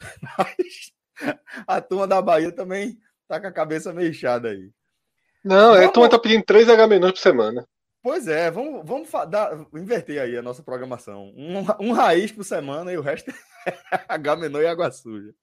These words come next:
Speaker 1: Inclusive, velho, é, recebemos uma mensagem, tá? Lá no nosso, é, clube de apoiadores, tá? Que vou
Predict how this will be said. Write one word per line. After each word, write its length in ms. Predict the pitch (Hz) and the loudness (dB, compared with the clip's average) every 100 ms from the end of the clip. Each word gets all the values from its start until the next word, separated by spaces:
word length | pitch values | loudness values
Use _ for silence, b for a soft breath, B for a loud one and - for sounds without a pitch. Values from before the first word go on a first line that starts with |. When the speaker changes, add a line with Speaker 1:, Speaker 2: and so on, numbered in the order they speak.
| _ _ _ B 302 220 | _ _ _ B -16 -12
Speaker 1:
Inclusive, 720 | 247 254 294 196 180 277 254 | -10 -4 -4 -4 -6 -4 -4
velho, 360 | 147 117 107 98 _ _ _ - | -4 -4 -6 -12 _ _ _ -6
é, 460 | 156 156 151 143 135 | -2 0 0 0 -2
recebemos 720 | 180 277 - - 165 226 240 | -2 -2 -2 -4 -2 -4 -4
uma 100 | 233 | -6
mensagem, 720 | 214 156 - 110 110 143 170 175 - | -8 -10 -6 -4 -4 -8 -20 _ -14
tá? 260 | 98 104 _ _ _ - | -12 -12 _ _ _ -10
Lá 180 | 117 127 | -6 -6
no 120 | 131 | -6
nosso, 800 | 123 123 120 - 127 113 104 - 104 | -8 -8 -8 -8 -6 -6 -8 -12 -10
é, 220 | 98 92 - | -10 -10 -12
clube 240 | 120 120 | -12 -8
de 120 | 123 | -4
apoiadores, 1000 | 135 - 151 139 95 95 110 143 - - _ _ _ | -4 -2 0 0 -2 -8 -8 -8 -14 -20 _ _ _
tá? 240 | 85 101 _ _ _ _ _ | -16 -16 _ _ _ _ _
Que 580 | 139 160 160 143 113 - | -6 -2 -2 -4 -6 -12
vou 580 | 123 156 214 196 - | -10 -2 0 0 -2